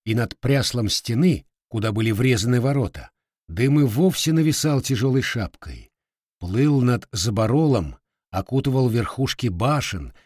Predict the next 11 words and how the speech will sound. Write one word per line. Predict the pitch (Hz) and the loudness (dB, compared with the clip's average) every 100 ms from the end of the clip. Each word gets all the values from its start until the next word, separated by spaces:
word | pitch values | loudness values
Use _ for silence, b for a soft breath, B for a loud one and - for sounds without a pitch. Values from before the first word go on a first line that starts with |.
| b _ - | b _ -8
защищающих | 90 98 127 - 131 117 - 104 90 | -4 -2 -2 -2 0 0 -2 -4 -6
въезд | 92 101 131 - - | -4 -2 0 -2 -6
в | |
столицу | - 117 110 123 - | -6 -2 -2 -2 -2
справа | 117 - 117 110 | -6 -4 -4 -2
и | 123 | -2
слева. | 120 117 98 71 - _ _ _ _ _ _ _ _ _ | -2 -4 -6 -6 -16 _ _ _ _ _ _ _ _ _
Добрыня | 80 104 95 135 147 131 | -6 -4 0 2 4 2
узнал | 120 95 117 127 120 | 0 -2 0 0 0
их | - | -2
мигом. | 120 123 90 - - | -2 -2 -2 -8 -16